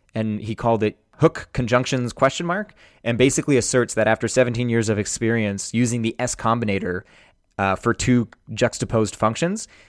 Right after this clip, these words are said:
he thinks that that was a mistake because in A P L, they have, uh, the three train,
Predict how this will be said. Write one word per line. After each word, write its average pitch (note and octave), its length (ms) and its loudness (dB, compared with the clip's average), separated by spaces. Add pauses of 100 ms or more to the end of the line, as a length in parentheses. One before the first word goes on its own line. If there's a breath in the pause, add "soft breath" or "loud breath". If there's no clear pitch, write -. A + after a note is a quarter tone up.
(140 soft breath)
he D3 140 2
thinks C3 220 -2
that A#2 100 -4
that A2+ 120 2
was G#2+ 100 -2
a G#2 40 -4
mistake F2 500 -8 (420 soft breath)
because G#2 760 2 (160)
in B2+ 160 -2
A C#3+ 140 4
P C3+ 200 2
L, B2+ 360 6 (280 loud breath)
they B2 240 4
have, A2 760 -2
uh, G2 320 -2
the G#2+ 140 0
three F3 400 -2
train, G#2+ 540 -4